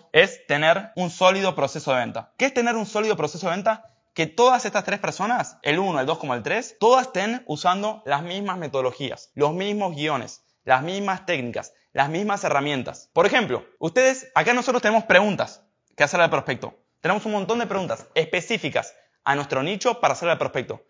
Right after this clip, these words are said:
Tenemos, en efecto, sesenta preguntas que usamos los diferentes vendedores. Les pregunto a ustedes, ¿cuántas preguntas tienen? Si la respuesta es, "No tengo ninguna, todos improvisamos", mal. Acá tenemos quince herramientas de presentación de venta. En la, en la etapa de presentación, les pregunto a ustedes,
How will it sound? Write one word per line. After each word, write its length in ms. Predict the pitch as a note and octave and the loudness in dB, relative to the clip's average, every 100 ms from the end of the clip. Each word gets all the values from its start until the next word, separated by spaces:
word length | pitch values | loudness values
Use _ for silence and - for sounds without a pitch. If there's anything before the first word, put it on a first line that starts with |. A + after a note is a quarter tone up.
| _ | _
Tenemos, 300 | - G#3 A#3 - | 0 0 0 -4
en 120 | E3 | -2
efecto, 340 | E3 A3+ A3 | 0 0 0
sesenta 500 | F3+ E3 - A3 G#3+ | -6 -6 -6 -2 -2
preguntas 560 | G3+ F3 G3+ D#3 - - - | 0 -2 -2 -6 -10 -12 -6
que 60 | D#3 | -2
usamos 260 | E3+ F#3+ | 0 2
los 120 | D#3+ | 2
diferentes 340 | D3 D#3+ F3 D#3+ | 2 0 0 -2
vendedores. 480 | D3 C#3 A#2 - - - | -2 -2 -2 -6 -10 -2
Les 140 | D3 | 0
pregunto 240 | G3 A3+ | 2 2
a 40 | G#3 | 2
ustedes, 180 | G3+ - | 0 -2
¿cuántas 260 | F#3 A3 G#3+ | -2 -2 -2
preguntas 260 | F#3+ G3+ F3+ | -4 -6 -4
tienen? 380 | F#3 A#2 - _ | -6 -6 -12 _
Si 100 | - | 0
la 80 | D#3+ | 2
respuesta 320 | F3+ A#3+ A#3+ | 2 2 0
es, 180 | A#3 - | 0 -2
"No 120 | E3+ | -2
tengo 160 | G#3 G3 | -2 -2
ninguna, 500 | F3+ A3 E3 - _ | -2 0 -2 -4 _
todos 180 | - G3+ | 0 0
improvisamos", 560 | G3+ C#3 C3 G3 G3+ - _ - | 0 -2 -2 -4 -6 -10 _ -4
mal. 400 | C#3+ E3 A#2+ - _ _ | 2 2 2 -8 _ _
Acá 240 | - E3+ A3 | 4 4 6
tenemos 340 | A#3 A#3 - _ _ _ | 4 2 -4 _ _ _
quince 680 | - B3 C4 - A3 A#3+ - | -2 0 0 0 0 0 -4
herramientas 480 | D3 D3+ D#3+ G#3 G3 | 2 2 2 2 0
de 80 | D#3+ | 0
presentación 500 | C#3 C3+ C#3+ C#3 F3 | 0 -4 -4 -4 -2
de 60 | E3 | -2
venta. 340 | D3+ - - _ _ _ _ | -2 -6 -12 _ _ _ _
En 120 | C3 | 0
la, 140 | C3+ - | 0 2
en 80 | C#3+ | 0
la 80 | |
etapa 320 | C#3+ E3+ E3 D3+ | 2 2 4 4
de 60 | |
presentación, 500 | C#3+ C#3 C3+ B2+ A#2 | 4 -2 -4 -6 -8
les 160 | - B2 | -4 -4
pregunto 240 | D#3+ G3+ | -2 -4
a 60 | F#3+ | -4
ustedes, 340 | F#3 F#3 A#2+ | -2 -2 -4